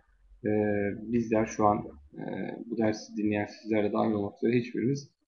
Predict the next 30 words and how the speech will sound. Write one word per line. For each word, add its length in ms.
bin 160
dokuz 300
yüz 220
tarihinde 500
hayatta 420
değildik. 400
Demek 240
ki 140
biz 160
bin 140
dokuz 300
yüzde 420
yokluk, 500
e, 60
alemindeydik. 720
Ama 180
buradaki 320
yokluğu 460
filozoflar 520
dediğimiz 400
gibi 300
mutlak 460
yokluk 360
olarak 400
algılamıyorlar. 640
Çünkü 240
mutlak 360
yokluk 320
zaten 440
olmayan 500